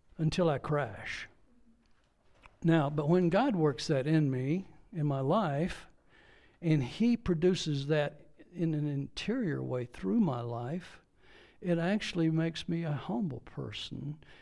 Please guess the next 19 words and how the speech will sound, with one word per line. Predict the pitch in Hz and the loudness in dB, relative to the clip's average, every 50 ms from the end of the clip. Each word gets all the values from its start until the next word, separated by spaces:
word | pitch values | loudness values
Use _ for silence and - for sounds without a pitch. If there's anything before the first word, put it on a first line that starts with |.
| - _ | -16 _
and | 170 151 156 | -4 -4 -4
it's | 147 143 - - - | -4 -4 -10 -8 -6
not | 202 202 208 185 - | -4 -6 -6 -6 -10
phony, | - - 135 123 123 127 135 147 | -14 -12 -10 -8 -8 -6 -6 -6
it's | 151 143 - - - - - - | -6 -6 -8 -12 -14 -14 -12 -8
real. | 139 139 143 156 185 190 143 - - - - - - _ _ _ _ _ _ _ _ _ _ _ _ _ _ _ _ _ _ - - - - - _ _ | -6 -4 -2 -2 -2 -4 -6 -8 -10 -12 -16 -18 -20 _ _ _ _ _ _ _ _ _ _ _ _ _ _ _ _ _ _ -20 -20 -20 -20 -20 _ _
It's | - - | -8 -4
like | 170 156 143 147 - | -2 -2 -2 -4 -6
the | 160 | -10
fruit | 143 - - 214 220 214 175 | -10 -6 -6 -6 -4 -4 -6
of | 120 | -10
the | - 98 | -12 -14
Spirit. | - - - - 123 107 101 104 - 127 135 143 143 - _ _ _ - | -14 -16 -14 -12 -12 -10 -10 -12 -12 -10 -10 -12 -12 -14 _ _ _ -20
It's | - - - | -18 -14 -6
something | - 170 156 - - 151 | -6 -6 -6 -4 -6 -6
he | 127 147 143 | -6 -6 -6
produces | - - 135 131 147 143 - - 143 127 117 | -6 -8 -8 -8 -8 -10 -10 -10 -12 -10 -10
in | 160 190 185 - - | -8 -8 -8 -8 -10
me. | - - - - - | -10 -14 -16 -20 -20